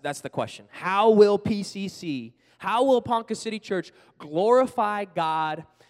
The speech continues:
and my, make disciples? So we just labored over this, and we had meeting after meeting after meeting. We had,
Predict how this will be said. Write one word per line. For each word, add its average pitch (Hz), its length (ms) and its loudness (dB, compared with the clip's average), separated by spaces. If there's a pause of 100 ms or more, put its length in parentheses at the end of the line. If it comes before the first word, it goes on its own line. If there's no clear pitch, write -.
(120)
and 156 160 -8
my, 151 280 -4
make 156 260 0
disciples? 135 640 -6
So 135 160 -4
we 196 260 -4
just 175 240 -6
labored 160 320 0
over 151 180 0
this, 143 300 -4
and 135 100 -10
we 156 100 -6
had 131 120 -6
meeting 156 400 -4
after 131 240 -8
meeting 139 400 -6
after 117 240 -10
meeting. 143 460 -6 (220)
We 156 100 0
had, 113 160 -2